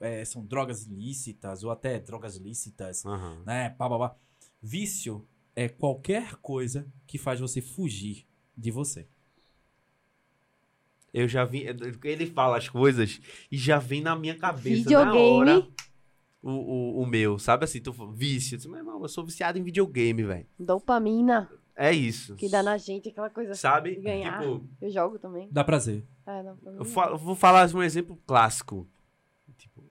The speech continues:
Speaker 2: a gente tem um canal de cortes. Inclusive, eu vou fazer um, um jabá enquanto eu explico.
Speaker 1: Boa!
Speaker 2: Tem o canal de cortes do É Nóis, Cortes do É Nóis, que a gente pega algumas partes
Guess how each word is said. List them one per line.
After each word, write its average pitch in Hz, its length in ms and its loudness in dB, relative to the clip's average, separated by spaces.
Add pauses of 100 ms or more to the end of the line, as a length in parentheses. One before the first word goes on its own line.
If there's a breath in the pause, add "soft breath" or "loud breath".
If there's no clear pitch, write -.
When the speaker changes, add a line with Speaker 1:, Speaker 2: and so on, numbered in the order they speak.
Speaker 2:
a 123 60 -6
gente 135 220 -4
tem 143 140 -2
um 147 60 -4
canal 139 320 2
de 139 80 -6
cortes. 107 460 -2
Inclusive, 135 400 -6
eu 135 60 -2
vou 139 100 -2
fazer 135 240 -2
um, 139 320 -4
um 139 60 -2
jabá 147 420 8
enquanto 156 260 2
eu 175 80 10
explico. 156 580 4
Speaker 1:
Boa! 135 800 2 (540 soft breath)
Speaker 2:
Tem 165 120 0
o - 20 -4
canal 185 240 6
de 185 80 2
cortes 151 500 4
do 143 120 -4
É 151 80 -2
Nóis, 110 280 -2
Cortes 156 300 0
do 165 60 -4
É 156 60 0
Nóis, 98 380 0 (580 soft breath)
que 170 220 0
a 175 80 6
gente 185 280 -2
pega 151 580 4 (920)
algumas 226 400 2
partes - 640 6